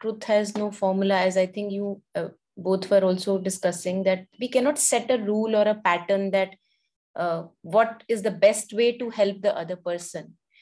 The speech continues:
Many a times a prayer is the best way to help <laughs> another person. And many a times maybe an action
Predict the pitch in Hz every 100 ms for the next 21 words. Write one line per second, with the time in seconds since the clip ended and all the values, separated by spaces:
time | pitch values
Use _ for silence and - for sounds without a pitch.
0 | _ - 208 226 269 262 254 240 277 -
1 | - - - 208 202 220 - _ _ _
2 | - 208 208 190 196 202 202 202 208 214
3 | 214 - 202 202 202 202 196 190 226 214
4 | 202 - 247 - - - - - - -
5 | 214 220 220 247 277 269 240 233 247 226
6 | 226 208 226 - 220 - 214 - - 302
7 | 254 -